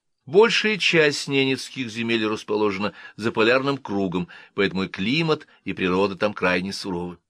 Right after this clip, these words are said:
Ненцы издревле занимались охотой и оленеводством. Зимой они пасли своих оленей в тундре, где олени сами добывали себе корм из-под снега,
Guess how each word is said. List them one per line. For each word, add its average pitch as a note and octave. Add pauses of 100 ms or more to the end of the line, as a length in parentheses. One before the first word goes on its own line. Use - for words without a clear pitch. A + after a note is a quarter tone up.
(1040)
Ненцы F3+
издревле C#3+
занимались F#2+
охотой F#3
и E3+
оленеводством. G2+ (440)
Зимой D3+
они A2
пасли G#2+
своих G#2
оленей G2+
в -
тундре, C#3+
где F2
олени F2
сами F2+
добывали E2+
себе F2
корм A#2
из-под A2
снега, G2+